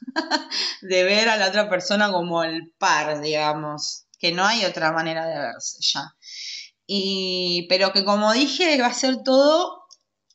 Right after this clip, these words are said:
a su justa medida para que sea algo duradero. Ese es como sería el enfoque,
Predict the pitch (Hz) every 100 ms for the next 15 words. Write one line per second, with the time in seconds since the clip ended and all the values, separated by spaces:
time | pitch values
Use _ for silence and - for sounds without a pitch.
0 | - 190 - - 185 220 208 - 233 208
1 | 185 185 196 214 233 247 190 175 170 165
2 | 165 160 156 - 185 175 180 180 180 165
3 | 156 147 156 170 131 131 127 - - 208
4 | 202 - 170 156 151 165 175 165 151 -
5 | - 196 - - 139